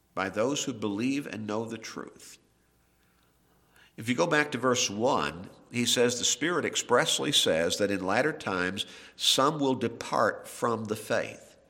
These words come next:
giving heed to deceiving spirits and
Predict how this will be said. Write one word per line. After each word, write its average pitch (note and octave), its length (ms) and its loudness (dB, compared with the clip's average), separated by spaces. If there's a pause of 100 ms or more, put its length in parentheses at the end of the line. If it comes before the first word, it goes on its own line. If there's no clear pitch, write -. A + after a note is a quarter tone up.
(480)
giving D#3 320 2
heed C3 520 2
to A#2 140 -2
deceiving D3 720 2
spirits - 880 0 (920)
and A2 720 4